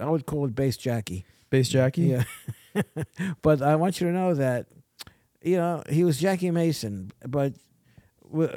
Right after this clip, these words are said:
Speaker 1: everything you wanna criticize about him, he was one of the connecting, uh, uh, connecting dots, uh, that, uh, connects, uh, the frum community, the Jewish community, to the outside world.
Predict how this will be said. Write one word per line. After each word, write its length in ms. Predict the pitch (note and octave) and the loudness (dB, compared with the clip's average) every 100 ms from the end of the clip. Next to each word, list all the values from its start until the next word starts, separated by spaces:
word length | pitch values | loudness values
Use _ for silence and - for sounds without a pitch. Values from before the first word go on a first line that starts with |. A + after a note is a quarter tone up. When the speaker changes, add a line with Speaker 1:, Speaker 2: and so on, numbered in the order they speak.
| - | -8
Speaker 1:
everything 300 | C#3 F3+ F#3 | -4 -2 0
you 60 | F#3+ | 0
wanna 160 | E3+ E3 | 0 -2
criticize 580 | - F3+ E3+ F3 E3 | -2 0 0 0 0
about 320 | D#3 E3+ E3+ E3 | 0 0 0 0
him, 300 | F3 E3+ D#3+ _ _ - - | -2 -4 -8 _ _ -20 -20
he 200 | - G#3 | -6 -2
was 260 | F#3+ F#3 C#3 | 0 0 0
one 320 | D3 E3+ E3+ | 0 0 0
of 200 | D3+ A#2+ | -2 -2
the 320 | C3+ B2+ A#2+ - - - | 0 0 -2 -8 -20 -6
connecting, 920 | D#3+ E3+ E3 - D#3 C#3+ C3 - D2+ _ _ _ _ - | -2 -2 -2 -2 0 0 -4 -8 -18 _ _ _ _ -6
uh, 340 | B2+ A#2+ A2+ - | -2 0 -2 -4
uh, 320 | - A#2 G#2 F2 | -6 -4 -4 -4
connecting 480 | C#3 E3+ - C#3+ | -2 -2 0 -2
dots, 640 | B2 D3 C#3+ B2+ - - - _ _ _ - | 0 0 -2 -4 -8 -10 -14 _ _ _ -6
uh, 380 | B2 A#2 A2+ - | -2 -2 -2 -4
that, 520 | A2+ B2+ A#2+ A2 - | -2 0 0 -4 -2
uh, 200 | B2 A#2 | 0 0
connects, 560 | A2 C3+ C#3 B2+ - - | 0 -2 -2 -4 -8 -2
uh, 340 | C3 B2+ A#2 F#2+ | 0 0 -2 -4
the 360 | A#2+ A#2+ A2+ | -4 -2 -2
frum 300 | G#2 - D3 | -4 0 0
community, 480 | C3+ C3 C#3+ C3 A#2 | 0 -2 0 2 0
the 80 | G#2+ | -2
Jewish 260 | B2 C3+ | -2 -2
community, 520 | - C3 C#3 C3 A#2+ A2 _ _ - | -2 -2 2 2 0 -2 _ _ -6
to 80 | B2+ | 0
the 160 | C3 | 2
outside 440 | B2 A#2 - A2+ G2+ | 2 0 0 -2 0
world. 440 | G#2+ G2+ G2 - | 0 -2 -4 -10